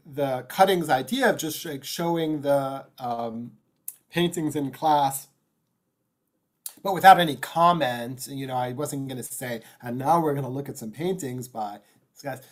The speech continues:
So we had to figure out some, some, some way of doing it. We also wanted them, like, timed, uh, you know, so they would, like, be flashed on the screen for, like, a, a second or two each. Um,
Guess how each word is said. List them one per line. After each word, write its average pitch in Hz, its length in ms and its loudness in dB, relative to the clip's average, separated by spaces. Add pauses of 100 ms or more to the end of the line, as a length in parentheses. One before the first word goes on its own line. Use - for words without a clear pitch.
(100)
So - 160 -4
we 175 100 4
had 185 180 8
to 190 80 0
figure 180 440 -2
out 147 380 8
some, - 220 -8
some, 151 600 -4 (840)
some 185 240 0
way 165 140 2
of 151 60 2
doing 285 200 2
it. 220 120 0
We 180 100 4
also 170 220 0
wanted 151 380 -2
them, 127 260 -2
like, 117 300 -10 (160)
timed, 151 840 -2 (140)
uh, 123 220 -12
you 151 120 -10
know, 120 120 -10
so 143 140 -8
they 127 160 -10
would, 120 160 -12 (220)
like, 117 160 -14
be 127 120 -10
flashed 139 440 0
on 135 100 -4
the 123 80 -10
screen 131 440 -8
for, 127 80 -14
like, 117 220 -10
a, 110 140 -14 (160)
a 113 100 -16 (260)
second - 360 -10
or 117 60 -8
two 120 240 -10
each. 120 340 -12 (480)
Um, 123 440 -2